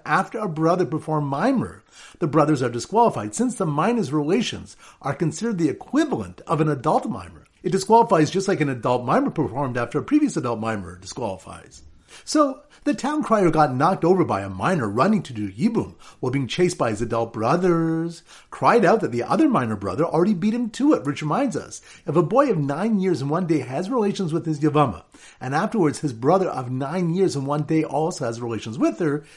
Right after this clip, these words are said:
it's Malchokas Tanna Kamma Rabbi Shimon whether the second brother disqualifies the first brother from taking the Yavama in Yibum. So, the town crier who got knocked over by a minor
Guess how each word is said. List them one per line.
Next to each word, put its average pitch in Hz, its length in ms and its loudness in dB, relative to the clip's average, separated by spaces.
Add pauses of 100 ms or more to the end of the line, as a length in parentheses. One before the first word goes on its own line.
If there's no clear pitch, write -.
(160)
it's 156 160 -4
Malchokas 180 480 0
Tanna 180 140 -2
Kamma 202 220 -2
Rabbi 202 160 -2
Shimon 226 240 -4
whether 185 220 2
the 165 120 -4
second 196 340 -4
brother 180 220 2
disqualifies 185 720 2
the 175 80 0
first 277 320 0
brother 135 400 0
from - 380 -4
taking 165 260 0
the 170 120 0
Yavama 170 540 2
in 104 200 -8
Yibum. 104 400 -6 (240)
So, 254 400 0
the 262 100 -2
town 285 280 -6
crier 196 180 0
who 160 120 0
got 143 200 2
knocked 156 340 -2
over 170 260 2
by 117 220 -2
a 107 100 -8
minor 127 460 -2